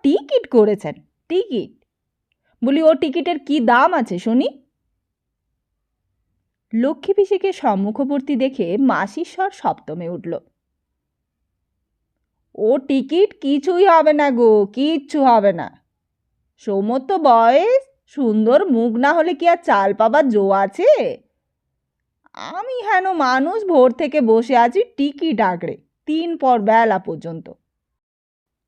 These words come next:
আর আমাকে চাল দিলে না? আমাকে চাল না দিয়ে দিলে কিনা ওই বাড়ির মায়া সুন্দরীকে।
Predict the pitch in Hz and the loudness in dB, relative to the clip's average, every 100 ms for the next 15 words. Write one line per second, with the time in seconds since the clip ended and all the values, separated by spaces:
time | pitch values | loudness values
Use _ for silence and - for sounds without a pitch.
0 | _ _ - 320 339 269 240 262 262 254 | _ _ 0 4 6 6 6 4 4 4
1 | 254 262 262 320 427 508 359 185 _ _ | 6 6 6 8 6 4 -2 -4 _ _
2 | _ _ _ _ _ _ - 269 294 403 | _ _ _ _ _ _ 2 4 4 4
3 | 440 311 359 320 311 302 269 277 349 285 | 4 6 6 6 6 6 6 4 4 6
4 | 262 349 349 349 349 294 302 302 311 330 | 6 4 2 2 4 4 6 6 6 6
5 | 233 220 254 453 - 480 440 277 190 - | 6 6 2 0 0 0 2 2 2 -4